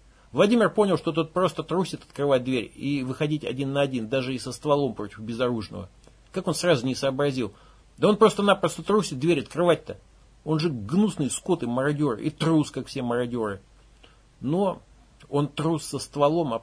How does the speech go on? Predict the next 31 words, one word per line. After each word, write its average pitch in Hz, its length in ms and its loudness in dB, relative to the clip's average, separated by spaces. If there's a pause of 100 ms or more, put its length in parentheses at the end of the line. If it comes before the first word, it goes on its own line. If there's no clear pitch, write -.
(160)
против 135 260 -2
безоружного 127 640 0
и - 20 -4
слабого 120 460 -2
это 107 200 -6
убойное 110 500 -4
сочетание. - 640 -10 (880)
Такие 156 280 0
мысли 156 500 2
вихрем 147 380 -2
пронеслись 135 460 -4
в 113 60 -6
голове 139 320 -2
Владимира, 135 500 -2
пока 131 280 -4
со 135 140 -6
своим 143 360 2 (220)
«сейчас, 156 460 6
сейчас» 165 560 6 (340)
сосед 135 380 -4
демонстративно 131 640 -2
бренчал 123 360 -4
засовами. 107 560 -6 (380)
К - 60 -20
тому 170 220 2
же 147 100 -2
за 135 120 -2
его 139 160 -2
спиной 160 400 -6 (180)
соседка - 760 -8 (720)
кудахтала: 127 640 -2